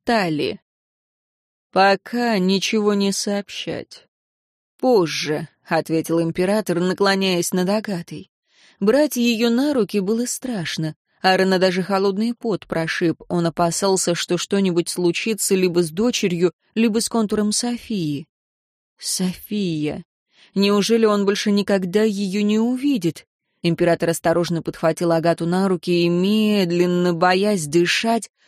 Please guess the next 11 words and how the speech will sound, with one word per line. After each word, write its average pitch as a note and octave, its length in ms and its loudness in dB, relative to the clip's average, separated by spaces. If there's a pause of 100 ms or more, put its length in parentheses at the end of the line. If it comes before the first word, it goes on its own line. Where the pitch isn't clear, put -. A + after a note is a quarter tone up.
(160)
поднял A3 480 2
с - 120 -2
превращённой G3 840 0
в - 140 -8
пепел F#3+ 400 0
земли. G3+ 600 -2 (320)
Всё - 260 2
осталось, F3+ 500 0
как - 200 -8
и G3+ 60 -2
прежде. D3+ 560 -6